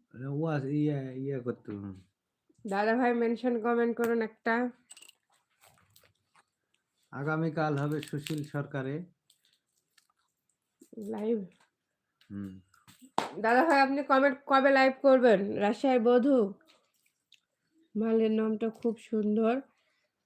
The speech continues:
Speaker 2: কি বলবো তোমাদেরকে, খুব ভালো লাগে শুনতে।
Speaker 1: অনেক প্ল্যান করে রাম, নামটা রাখা দাদা ভাই।
Speaker 2: শুভ সন্ধ্যা।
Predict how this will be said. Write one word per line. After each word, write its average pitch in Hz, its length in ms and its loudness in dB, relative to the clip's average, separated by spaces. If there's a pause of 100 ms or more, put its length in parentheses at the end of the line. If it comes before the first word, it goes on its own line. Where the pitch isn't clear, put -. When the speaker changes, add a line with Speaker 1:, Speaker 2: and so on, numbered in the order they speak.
(140)
Speaker 2:
কি 240 140 2
বলবো 214 560 4
তোমাদেরকে, 214 680 0
খুব 220 320 -4
ভালো 220 300 2
লাগে 208 360 2
শুনতে। 226 840 0 (3000)
Speaker 1:
অনেক 156 380 -6
প্ল্যান 180 540 0
করে 202 260 2
রাম, 185 400 4 (180)
নামটা 175 400 0
রাখা 160 380 2
দাদা 135 260 -2
ভাই। 143 280 4
Speaker 2:
শুভ 247 120 2
সন্ধ্যা। 226 680 0